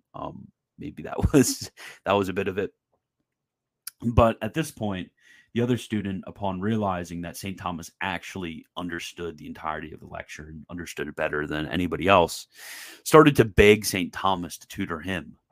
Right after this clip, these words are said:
So he, he just, he just begged and pleaded with the other student, um,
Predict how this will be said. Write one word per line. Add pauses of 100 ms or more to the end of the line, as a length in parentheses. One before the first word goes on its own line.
(440)
So
he, (180)
he
just, (140)
he
just
begged
and
pleaded
with
the
other
student, (180)
um,